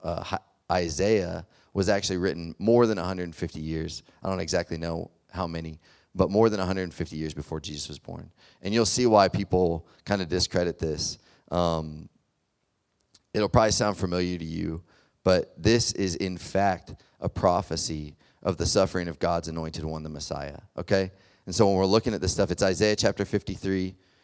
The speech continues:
Um, for real, like, some Bibles will skip this chapter. Like, like, it's, it's trippy. Um,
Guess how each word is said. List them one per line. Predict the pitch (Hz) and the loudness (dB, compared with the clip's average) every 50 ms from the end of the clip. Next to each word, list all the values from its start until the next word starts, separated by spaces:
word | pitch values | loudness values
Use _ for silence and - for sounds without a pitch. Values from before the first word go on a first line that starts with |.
| _ _ _ _ - | _ _ _ _ -2
Um, | 90 92 92 90 87 87 85 82 80 80 - - | 0 0 2 0 0 -2 -6 -10 -12 -16 -16 -2
for | - - 131 | 4 6 8
real, | 131 139 127 110 | 10 10 10 10
like, | 95 104 107 - | 10 6 6 4
some | - - 123 117 113 | 4 2 2 4 6
Bibles | 110 113 113 107 113 98 | 6 6 6 6 2 0
will | 92 90 | 0 -4
skip | - - - 104 101 | -4 -2 -4 -4 -4
this | - 95 87 | -4 -4 -4
chapter. | - - 90 82 80 - - - - _ _ _ _ _ _ _ _ - | -2 -2 -4 -4 -4 -8 -12 -14 -14 _ _ _ _ _ _ _ _ -4
Like, | 92 92 90 - - - _ - | -4 -4 -4 -6 -12 -14 _ -4
like, | 92 98 85 | -2 -2 -2
it's, | 92 92 - - - | -4 -8 -8 -6 -4
it's | - 98 - - | -4 -4 -4 -2
trippy. | - 110 98 - 85 73 - - _ _ _ _ _ _ _ _ - | 0 0 0 0 -2 -10 -10 -12 _ _ _ _ _ _ _ _ -2
Um, | 92 98 95 92 90 90 85 82 80 82 - | -2 0 0 0 0 -2 -4 -6 -10 -12 -14